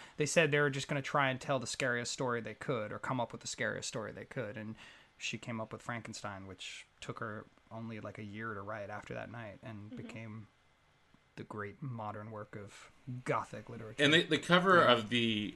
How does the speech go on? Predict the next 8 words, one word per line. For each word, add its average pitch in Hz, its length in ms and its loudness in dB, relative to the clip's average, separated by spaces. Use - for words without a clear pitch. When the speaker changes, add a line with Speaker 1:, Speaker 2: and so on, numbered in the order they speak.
Speaker 3:
book 117 260 0
that 117 100 4
I 107 100 10
have 107 180 8
actually 104 320 4
has 101 420 8
the, 98 460 -2
um, 90 440 -2